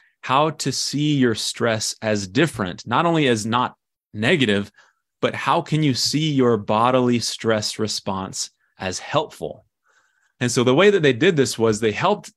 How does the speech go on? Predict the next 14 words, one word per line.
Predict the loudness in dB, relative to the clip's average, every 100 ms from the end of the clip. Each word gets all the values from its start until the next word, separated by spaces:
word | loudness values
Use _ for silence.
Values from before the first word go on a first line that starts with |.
| -8
the | -6 -4
participants | -4 -2 -2 -2 -2 -2 -2
see | -4 -2 -2 0
that | 0 0
our | -2
physiological | -2 4 4 4 2 2 4 2 0 -2 0
reaction | 2 2 0 -4 -6
to | -6
stress | -6 -4 -6 -6 -10 _ -20 _ -4
actually | -2 -2 -2 0 0 2
has | 2 0
a | -2
beneficial | 0 0 0 -2 -4 -2 -4 -2
impact | -4 -4 -4 -4 -6